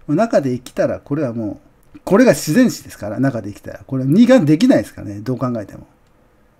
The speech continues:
まあ、出て、押さえてね。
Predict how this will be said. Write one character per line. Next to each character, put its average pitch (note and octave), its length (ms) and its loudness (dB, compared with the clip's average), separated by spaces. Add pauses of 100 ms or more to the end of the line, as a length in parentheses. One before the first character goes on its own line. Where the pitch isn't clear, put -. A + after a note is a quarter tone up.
(1700)
ま C#3 100 -10
あ、 - 20 -18
出 B2 140 -8
て、 - 220 -18 (400)
押 - 200 -16
さ - 100 -20
え - 20 -20
て - 60 -20
ね。 A2+ 160 -18